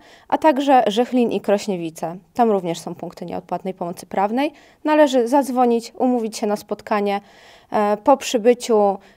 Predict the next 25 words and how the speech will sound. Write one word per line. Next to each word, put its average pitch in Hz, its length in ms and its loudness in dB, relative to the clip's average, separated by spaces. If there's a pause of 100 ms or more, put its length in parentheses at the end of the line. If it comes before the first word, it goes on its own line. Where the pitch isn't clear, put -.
(100)
e, 202 440 0
wystarczy, 226 540 2
że 196 120 -2
złożymy 214 400 0
stosowne 220 500 -2
oświadczenie, 208 800 0
że 208 100 -4
nie 214 100 2
jesteśmy 240 460 -2
w - 60 -10
stanie 190 320 -4
ponieść 185 460 -6
kosztów 202 540 -2 (280)
pomocy 208 420 -2
odpłatnej 233 760 2 (360)
i 269 160 2
wówczas 247 360 2
możemy 208 460 2
skorzystać, 202 800 -4
e, 185 160 2
z 190 100 -10
pom-, 190 480 -6
z - 80 -12
pomocy 202 440 -4
specjalisty. 180 840 -8